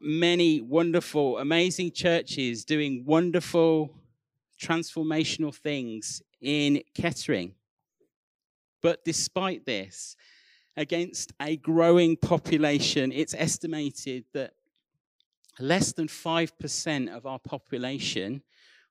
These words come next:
would identify as Christian or attend a church on some sort of regular basis.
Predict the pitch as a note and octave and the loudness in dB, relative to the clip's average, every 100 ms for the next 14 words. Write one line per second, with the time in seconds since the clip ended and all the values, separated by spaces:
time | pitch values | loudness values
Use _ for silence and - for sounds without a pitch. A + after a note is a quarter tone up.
0 | - C#3 C#3+ B2 C#3+ C#3+ - C#3 C3 D#2+ | -6 -2 -2 0 -2 -2 -6 -6 -8 -8
1 | G#2+ - - E3 D#3 - - F#2+ G#2 F3 | -10 -12 -12 -10 -6 -6 -6 -6 -4 -4
2 | - _ _ _ _ _ _ C3+ C3+ - | -8 _ _ _ _ _ _ -4 -2 -4
3 | - D3 D3 - B2+ B2 - D3+ C3+ A2+ | -8 -6 -8 -8 -8 -6 -4 -2 0 -2
4 | - - - - - - - _ _ B2 | -4 -8 -8 -8 -16 -20 -20 _ _ -10
5 | A#2 C#3 A#2 C3+ G2 B2 A2+ A#2+ A2 C#3 | -6 -6 -2 -2 0 0 0 -2 -2 -2
6 | D3 A#2 D#2 - - - | -2 -4 -6 -6 -6 -8